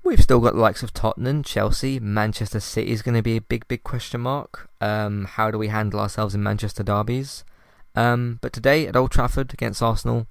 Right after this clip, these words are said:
handled ourselves very, very well, and I'm very, very happy with the team today. I'm just not gonna, like, scream from the rooftops, sort of, you know, "Oh my God, we're, you know, we're, we're back,"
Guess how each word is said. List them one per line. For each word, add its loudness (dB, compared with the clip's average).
handled -2
ourselves -2
very, -2
very -2
well, -2
and -2
I'm -2
very, 0
very -2
happy -2
with -4
the -8
team -2
today. -2
I'm 2
just 0
not 4
gonna, 0
like, -2
scream -2
from -2
the -4
rooftops, -6
sort -10
of, -6
you -4
know, -2
"Oh 4
my 0
God, 0
we're, -2
you 0
know, 2
we're, 0
we're -2
back," -4